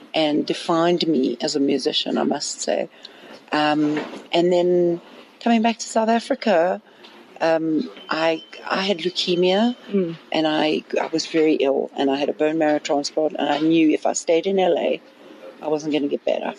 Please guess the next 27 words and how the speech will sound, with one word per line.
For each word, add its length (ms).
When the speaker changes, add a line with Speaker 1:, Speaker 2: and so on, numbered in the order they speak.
Speaker 2:
Mm. 100
Speaker 1:
because 320
it's 80
pushing, 540
Speaker 2:
Yeah, 220
Speaker 1:
pushing, 200
Speaker 2:
pressurized, 260
Speaker 1:
pushing, 540
Speaker 2:
yeah. 40
Speaker 1:
fight, 340
fight, 380
fight, 560
and 120
I 60
didn't 240
have 180
it 80
in 220
me. 220
I 80
knew 220
if 120
I 80
don't 240
heal 500
properly, 600
Speaker 2:
Yeah. 240